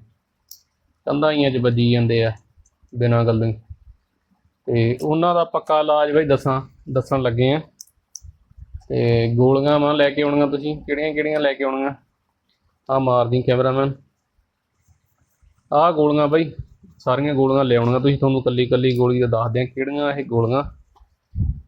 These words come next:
ਤੇ ਸਭ ਤੋਂ ਪਹਿਲਾਂ ਤਾਂ ਬਾਈ ਪੈਰਾਸੀਟਾਮੋਲ ਗੋਲੀ ਆ ਬੁਖਾਰ ਤੋਂ, ਬਾਅਦ 'ਚ ਦੱਸ ਦਿੰਦੇ ਆ ਬਾਈ ਕਿਵੇਂ ਬਣਾਉਣੀਆਂ, ਕਿਵੇਂ, ਪਹਿਲਾਂ ਗੋਲੀਆਂ ਦੱਸ ਦਈਏ।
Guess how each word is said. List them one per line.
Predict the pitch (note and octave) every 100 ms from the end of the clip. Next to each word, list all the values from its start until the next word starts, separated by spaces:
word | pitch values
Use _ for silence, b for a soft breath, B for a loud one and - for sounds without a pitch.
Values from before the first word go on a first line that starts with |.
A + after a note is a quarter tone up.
| - _ - _ _ _ _ _ _ B2+
ਤੇ | B2 A#2 - -
ਸਭ | - C3 C3+
ਤੋਂ | D#3
ਪਹਿਲਾਂ | D3+ D3+ D#3
ਤਾਂ | D3
ਬਾਈ | D3 D3 - _ _ _ _ _ _ -
ਪੈਰਾਸੀਟਾਮੋਲ | C3+ C3+ C3 B2+ C3+ C3 C3 B2
ਗੋਲੀ | B2+ B2+
ਆ | C3 C#3+
ਬੁਖਾਰ | B2 A#2+ A#2 A2+
ਤੋਂ, | - B2+ - _ - _ _ _ _ _ _ _ _ _ _ _ _ _ - - - - - _ - - - G#3 C3+
ਬਾਅਦ | C3 C#3+ D#3
'ਚ | D#3+
ਦੱਸ | D3 C3+
ਦਿੰਦੇ | C3+ C#3
ਆ |
ਬਾਈ | C#3+ D3
ਕਿਵੇਂ | D3 C3
ਬਣਾਉਣੀਆਂ, | C#3 D3 B2 A#2
ਕਿਵੇਂ, | B2 B2
ਪਹਿਲਾਂ | C3+ B2+
ਗੋਲੀਆਂ | A#2 A#2 A#2
ਦੱਸ | C3 A#2
ਦਈਏ। | A2+